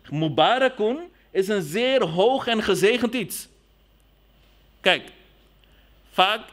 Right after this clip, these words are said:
wij doen veel zaken in onze levens om baraka te krijgen. Soms gaan we helemaal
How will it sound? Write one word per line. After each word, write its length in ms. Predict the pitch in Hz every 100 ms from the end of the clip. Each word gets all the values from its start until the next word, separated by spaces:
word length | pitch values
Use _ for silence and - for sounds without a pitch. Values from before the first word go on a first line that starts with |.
| - _
wij 440 | 127 127 143 180 185
doen 380 | 156 165 220 - _ _ _ _ _ _ _ _ _ - _ _ _ _
veel 280 | - - 185
zaken 360 | 151 160 170 180
in 100 | 156
onze 220 | 147 -
levens 280 | 127 143 147
om 160 | 131
baraka 380 | 120 135 143 135
te 80 | 127
krijgen. 460 | - 113 98 - - _ _ _ _ _ _ - -
Soms 320 | - - 160 165
gaan 220 | 160 156
we 80 | 156
helemaal 680 | 151 165 160 139 147 214